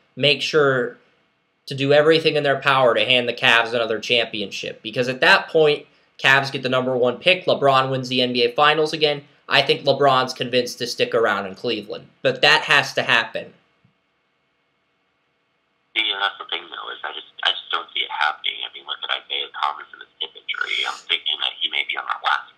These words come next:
Speaker 2: limb, and we might see him get hurt. And I just see LeBron James blowing up in the locker room. And then LeBron James is stuck sitting there having to play the point guard position again as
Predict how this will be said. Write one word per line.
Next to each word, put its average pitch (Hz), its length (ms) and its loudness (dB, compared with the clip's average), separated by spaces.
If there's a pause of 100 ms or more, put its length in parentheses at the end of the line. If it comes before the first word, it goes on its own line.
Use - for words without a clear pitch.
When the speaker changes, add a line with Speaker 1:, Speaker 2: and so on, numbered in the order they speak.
Speaker 2:
limb, 78 160 -6 (100)
and - 160 -14
we - 160 -20
might - 240 -6
see - 160 -12
him 71 220 -14
get - 100 -10 (140)
hurt. 87 320 -2 (500)
And 78 80 -4
I 80 140 -2
just 80 180 -16
see 82 80 -2
LeBron 76 400 -4
James 80 300 -2 (100)
blowing 73 320 -12
up - 160 -12
in - 80 -20
the - 80 -20
locker 80 380 -2
room. 82 160 -8 (400)
And 101 80 -2
then 107 100 0
LeBron 90 380 0
James 90 260 4
is - 160 -18
stuck - 300 -2
sitting 76 180 -4
there 71 160 -4
having 73 220 -2
to - 160 -20
play 73 160 -2
the - 160 -16
point 82 240 -12
guard - 240 -2
position - 320 0 (100)
again 60 320 -4 (560)
as 76 80 -4